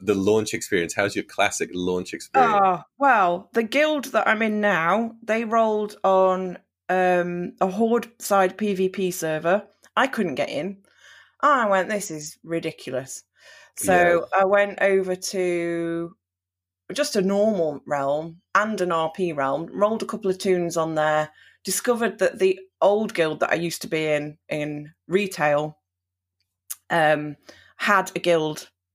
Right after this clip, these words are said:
Speaker 2: on the normal server, so I ended up joining those guys. But I don't have the time to dedicate as much to Classic as I would like. So
Speaker 1: Yep.
Speaker 2: they very quickly out-leveled me.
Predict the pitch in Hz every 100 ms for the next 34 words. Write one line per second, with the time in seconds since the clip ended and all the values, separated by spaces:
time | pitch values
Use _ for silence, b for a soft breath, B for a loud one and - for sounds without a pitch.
0 | _ _ _ 170 165 175 208 180 151 -
1 | 139 135 135 156 - - 156 160 160 160
2 | - 170 156 151 156 151 - 127 135 151
3 | - B B B B - 208 214 226 220
4 | - - 196 196 180 - 208 202 160 151
5 | 160 - 175 175 160 170 143 131 - 156
6 | 151 151 - - - - - 143 - 139
7 | 147 147 143 156 127 135 - - B B
8 | B B B - - 170 165 160 - 87
9 | _ _ _ _ _ - 208 196 185 175
10 | 165 - - - 147 147 143 151 139 135
11 | - 123 139 170